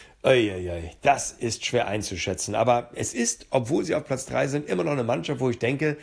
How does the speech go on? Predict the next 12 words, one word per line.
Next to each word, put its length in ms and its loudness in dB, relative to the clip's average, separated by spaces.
da 120 -12
könnte 360 -2
was 180 0
gehen. 200 2
Aber 220 0
ich 160 -4
hab's 140 -2
ja 80 0
gerade 280 0
gesagt, 360 0
die 100 -2
Gefahr, 540 0